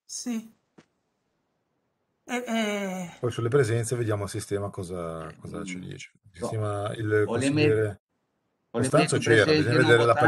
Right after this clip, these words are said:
Speaker 2: percentuale poi di presenze.
Speaker 1: Ah.
Speaker 3: Può an-,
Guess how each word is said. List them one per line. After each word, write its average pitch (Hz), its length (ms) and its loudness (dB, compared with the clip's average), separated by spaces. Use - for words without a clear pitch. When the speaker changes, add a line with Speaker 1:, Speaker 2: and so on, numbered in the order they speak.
Speaker 2:
percentuale 117 480 6
poi 107 140 0
di 104 60 -2
presenze. 98 580 -4
Speaker 1:
Ah. 226 460 -8
Speaker 3:
Può - 100 -2
an-, 131 220 0